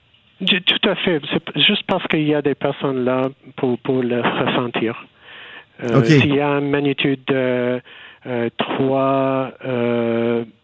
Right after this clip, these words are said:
Speaker 1: ben, plus, euh, disons, euh, cinq cents kilomètres au nord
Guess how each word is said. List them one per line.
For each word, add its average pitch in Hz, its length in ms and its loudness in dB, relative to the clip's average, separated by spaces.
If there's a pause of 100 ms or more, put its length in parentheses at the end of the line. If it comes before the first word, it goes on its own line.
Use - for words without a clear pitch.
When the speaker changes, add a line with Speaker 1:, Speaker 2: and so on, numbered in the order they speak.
(120)
Speaker 1:
ben, 120 1400 -4 (120)
plus, 131 280 2
euh, 123 120 0 (840)
disons, 131 480 0
euh, 117 380 -2 (580)
cinq 127 220 -2
cents 123 180 -2
kilomètres 123 540 -2
au 120 100 0
nord 151 420 0